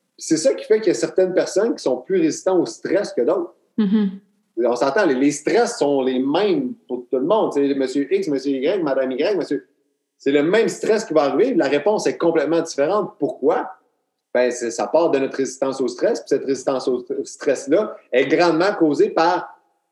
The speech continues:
Speaker 1: ta résistance au C O deux puis ta gestion de ta respiration.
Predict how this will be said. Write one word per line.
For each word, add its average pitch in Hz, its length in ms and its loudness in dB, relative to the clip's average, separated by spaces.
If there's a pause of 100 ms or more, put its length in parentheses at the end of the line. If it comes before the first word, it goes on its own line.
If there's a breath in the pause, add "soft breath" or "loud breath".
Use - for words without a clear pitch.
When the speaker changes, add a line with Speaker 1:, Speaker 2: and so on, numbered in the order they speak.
(120)
Speaker 1:
ta 135 100 2
résistance 156 460 2
au 143 100 2
C 143 120 0
O 131 100 4
deux 220 220 2
puis 139 260 -10
ta 123 300 0
gestion 165 840 0
de 175 100 2
ta 147 180 2
respiration. 131 840 -2